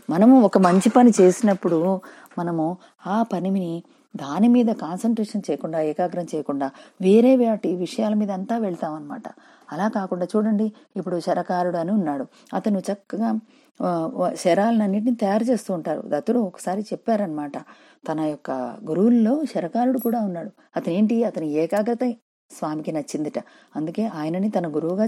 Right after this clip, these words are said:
చేసుకున్నారట. అంటే శరకారుడు ఆ ప్రక్క నుంచి,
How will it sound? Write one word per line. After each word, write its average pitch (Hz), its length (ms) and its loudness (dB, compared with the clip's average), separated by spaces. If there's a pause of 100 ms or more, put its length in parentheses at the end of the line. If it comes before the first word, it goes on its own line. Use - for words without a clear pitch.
చేసుకున్నారట. 151 640 -6 (580)
అంటే 214 360 4 (180)
శరకారుడు 180 680 0 (260)
ఆ 202 100 2
ప్రక్క 202 300 -2
నుంచి, 214 480 2